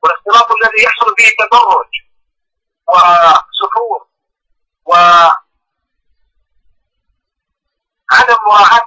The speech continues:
الضوابط الشرعية في لباس المرأة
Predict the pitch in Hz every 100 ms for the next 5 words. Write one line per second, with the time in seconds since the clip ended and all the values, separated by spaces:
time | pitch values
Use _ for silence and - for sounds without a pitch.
0 | 196 196 220 226 202 - 190 170 175 226
1 | 233 - _ _ _ _ _ _ _ -
2 | - 196 220 - - - -